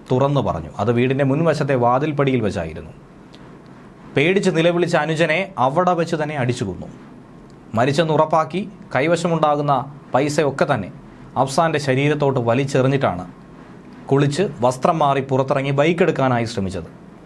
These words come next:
പക്ഷേ അമിതമായി മദ്യപിച്ചത് കൊണ്ട് തന്നെ വണ്ടി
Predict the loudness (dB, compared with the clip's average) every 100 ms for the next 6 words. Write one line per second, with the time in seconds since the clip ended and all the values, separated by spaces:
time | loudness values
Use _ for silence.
0 | -20 -20 -20 -20 -14 -12 -4 0 2 2
1 | 2 2 2 2 0 2 0 2 2 2
2 | 0 0 0 0 -4 -6 -18 -20 -20 -20
3 | -18 -2 0